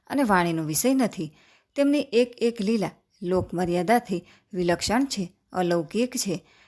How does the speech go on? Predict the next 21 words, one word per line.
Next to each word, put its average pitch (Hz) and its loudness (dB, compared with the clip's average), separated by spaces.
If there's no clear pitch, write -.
તેમણે 277 4
બીજા 247 2
જે 190 -2
કોઈ 190 -4
અદ્ભુત - -4
કર્મ 175 -2
કર્યા 202 0
હોય, 170 0
તેમને 277 2
હું 277 4
ફરીથી 196 0
સાંભળવા 170 -2
ઈચ્છું 180 2
છું." - -8
શ્રી 190 -6
સુખદેવજી 160 -4
કહે 233 2
છે, - -12
પરીક્ષિત, 175 -2
દ્વિવિધ 262 2
નામનો 208 0